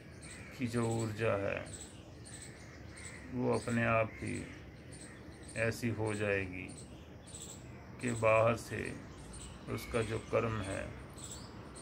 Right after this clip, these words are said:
उसका जो काम है, उसमें प्योरिटी आनी शुरू हो जाएगी। होश रखो आप, होश से जो भी करना है करो,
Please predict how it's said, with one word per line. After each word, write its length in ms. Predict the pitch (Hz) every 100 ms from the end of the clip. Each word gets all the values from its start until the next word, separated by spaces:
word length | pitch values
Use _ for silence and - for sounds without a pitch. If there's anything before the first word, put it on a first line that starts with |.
| - -
उसका 300 | 117 - 117
जो 160 | 107 107
काम 440 | - 101 104 101
है, 220 | 90 92 - - - - - - - - - - - - - - - - - - - - -
उसमें 400 | 127 - 123 110
प्योरिटी 400 | 120 120 117 120
आनी 240 | 107 104
शुरू 260 | 101 104 101
हो 140 | 98
जाएगी। 440 | 92 92 90 - - - - - - - - - - - - - - - - - - - - - - - - - - - - - - - - -
होश 640 | 120 127 139 - - - - - - - - - - 110
रखो 380 | 107 - 120 110
आप, 280 | 104 101 - - - - - - - - - - - - - 131
होश 220 | 123 120
से 220 | - 117
जो 240 | 107 113
भी 140 | 110 110
करना 340 | 107 104 101 101
है 180 | 101
करो, 260 | 98 98